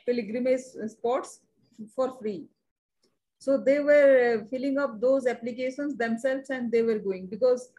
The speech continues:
they didn't have to ask from their sons for money or other things because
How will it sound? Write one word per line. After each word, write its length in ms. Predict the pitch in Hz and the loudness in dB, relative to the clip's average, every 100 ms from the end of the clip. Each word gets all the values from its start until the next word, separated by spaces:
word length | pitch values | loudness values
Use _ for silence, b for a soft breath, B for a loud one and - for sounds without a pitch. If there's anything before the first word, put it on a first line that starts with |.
| _ 202 | _ 2
they 120 | 247 | 2
didn't 320 | 262 285 262 | 2 -2 -4
have 180 | 262 240 | -6 -2
to 120 | 269 | 0
ask 340 | 220 220 269 - 240 | 0 -2 -4 -10 -8
from 220 | 240 233 | -6 -2
their 160 | 233 233 | -2 -2
sons 460 | 240 233 240 214 - - _ _ | -2 0 0 -2 -6 -18 _ _
for 140 | 226 | -6
money 420 | 214 208 226 240 | -4 0 0 0
or 300 | 214 214 185 190 | -4 -6 -6 -2
other 220 | 190 190 | -2 -2
things 240 | 165 180 | -8 -10
because 340 | 190 220 214 | -4 -2 -4